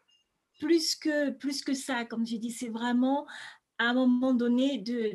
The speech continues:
de redonner à ces personnes leur dignité, en fait. C'est de pouvoir venir vers elles, se dire, Ben voilà, t'es, t'es,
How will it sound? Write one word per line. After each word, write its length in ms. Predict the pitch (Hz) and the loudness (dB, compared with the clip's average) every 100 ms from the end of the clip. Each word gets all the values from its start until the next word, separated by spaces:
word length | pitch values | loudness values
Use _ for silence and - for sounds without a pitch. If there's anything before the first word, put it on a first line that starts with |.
| 170 | -4
de 120 | 240 | -4
redonner 500 | 240 247 247 254 269 | -2 -2 0 0 2
à 80 | 269 | 0
ces 200 | - 240 | -4 -6
personnes 480 | - - - 247 240 | -8 -8 -4 0 0
leur 160 | 233 | 0
dignité, 500 | 202 226 233 233 247 | -2 -2 -2 -2 -6
en 80 | 220 | -6
fait. 380 | - 196 175 - _ - - - _ | -6 -10 -10 -14 _ -20 -20 -20 _
C'est 140 | - | -10
de 60 | 202 | -6
pouvoir 360 | 254 233 262 202 | -4 -2 -2 0
venir 320 | 240 247 254 | 2 2 2
vers 220 | 233 220 | -2 -2
elles, 180 | 247 240 | -2 -4
se 180 | - 226 | -6 -8
dire, 180 | 208 233 | -6 -4
Ben 120 | 220 | -2
voilà, 420 | 202 202 202 233 | -2 -4 -4 -4
t'es, 300 | 240 226 202 | -6 -12 -10
t'es, 160 | 226 | -8